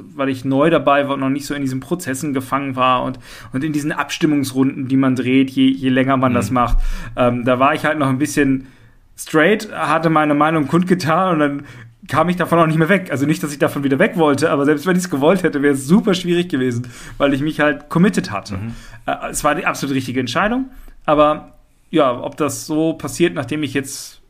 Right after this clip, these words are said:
Speaker 1: fast vier Jahre dabei bin, ob das nochmal so passieren würde, weiß ich
Speaker 2: Mhm.
Speaker 1: nicht.
Speaker 2: Aber, ähm, das sind ja zwei super spannende, ähm, Aspekte, die du ansprichst. Zum einen dieser Aspekt, ähm,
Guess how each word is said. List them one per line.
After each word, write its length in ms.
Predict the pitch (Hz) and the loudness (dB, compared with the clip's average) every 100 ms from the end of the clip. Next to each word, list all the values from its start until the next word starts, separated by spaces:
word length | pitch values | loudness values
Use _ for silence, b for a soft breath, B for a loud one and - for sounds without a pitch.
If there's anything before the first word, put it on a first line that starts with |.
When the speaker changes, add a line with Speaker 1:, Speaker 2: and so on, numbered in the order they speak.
| _ _ | _ _
Speaker 1:
fast 440 | - 151 143 - | -2 -2 -2 -6
vier 240 | - 160 | -6 -2
Jahre 340 | 147 143 156 147 | 2 2 2 0
dabei 360 | 135 131 143 | 0 2 2
bin, 240 | 156 160 160 B B B - | 0 -2 -4 B B B -12
ob 100 | - | -8
das 160 | 143 | -4
nochmal 320 | 139 127 147 | -2 2 2
so 80 | 151 | 0
passieren 340 | - 127 143 139 | -6 -6 -6 -2
würde, 240 | 139 139 - - | -4 -6 -14 -10
weiß 220 | 107 110 | -6 -6
ich 60 | 101 | -6
Speaker 2:
Mhm. 100 | 92 | -8
Speaker 1:
nicht. 280 | 95 - B B B B | -10 -16 B B B B
Speaker 2:
Aber, 500 | 90 104 104 104 - _ _ - | -8 -6 -6 -8 -18 _ _ -10
ähm, 640 | 101 98 95 98 101 - - - | -8 -6 -4 -6 -8 -14 -20 -16
das 200 | 101 90 | -12 -8
sind 100 | 127 | -6
ja 100 | 117 | -8
zwei 380 | 101 113 110 110 | -8 -8 -6 -6
super 280 | 104 104 104 | -8 -6 -6
spannende, 460 | - 95 98 98 85 85 | -6 -6 -4 -6 -8 -12
ähm, 220 | 90 85 | -12 -12
Aspekte, 420 | 82 104 - 90 | -12 -10 -10 -10
die 100 | 87 | -10
du 120 | 87 | -12
ansprichst. 400 | 85 85 - - | -12 -14 -14 -14
Zum 120 | 98 | -12
einen 480 | - 85 98 127 127 | -6 -4 -4 -6 -10
dieser 240 | - 92 85 | -10 -6 -6
Aspekt, 540 | - - 98 190 - - | -6 -6 -6 -6 -18 -12
ähm, 440 | - 85 82 80 | -8 -8 -8 -10